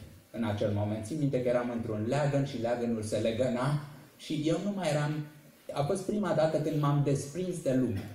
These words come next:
Când, citind, am intrat în mintea autorului, ca și când,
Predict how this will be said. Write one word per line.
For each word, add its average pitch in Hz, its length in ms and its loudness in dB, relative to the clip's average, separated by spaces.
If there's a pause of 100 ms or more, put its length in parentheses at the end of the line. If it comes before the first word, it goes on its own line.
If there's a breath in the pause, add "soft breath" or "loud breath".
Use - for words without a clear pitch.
(140)
Când, 160 240 2
citind, 156 540 0 (300)
am 165 340 -2 (120)
intrat 185 500 2
în 160 240 2
mintea 147 640 0 (840)
autorului, 156 640 4
ca 185 160 2
și 190 140 -2
când, 190 320 0